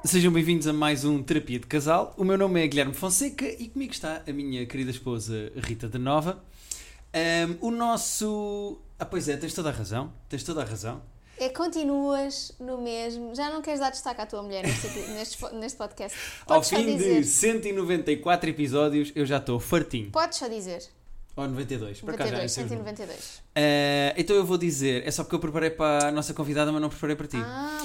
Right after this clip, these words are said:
Speaker 2: pois, estás a ver?
Speaker 1: Pessoa que, já sei, acende velas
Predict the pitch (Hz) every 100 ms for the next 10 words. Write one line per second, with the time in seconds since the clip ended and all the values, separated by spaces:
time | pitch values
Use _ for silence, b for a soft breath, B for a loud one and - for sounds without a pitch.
0 | 269 214 233 285 - - 202 202 480 220
1 | 185 143 110 - - - - - 196 214
2 | 220 233 247 269 - - - - - -
3 | - - - 156 175 160 117 - - -
4 | - - - - - - - - 160 147
5 | 247 262 165 156 110 120 151 -